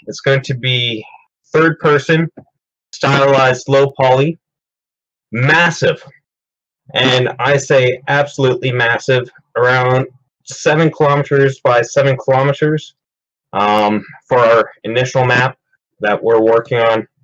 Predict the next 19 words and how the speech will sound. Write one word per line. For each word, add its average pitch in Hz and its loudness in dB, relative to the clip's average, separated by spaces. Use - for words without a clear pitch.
Additionally, 165 0
uh, 110 2
for 127 2
our 120 2
server 160 0
backend 143 0
is 120 -4
going 123 -2
to - -16
be 120 -6
using 117 -4
Mirror, 147 2
which 107 -4
I 110 4
find 117 -2
is 107 0
an 98 -2
awesome 139 0
networking, 120 -2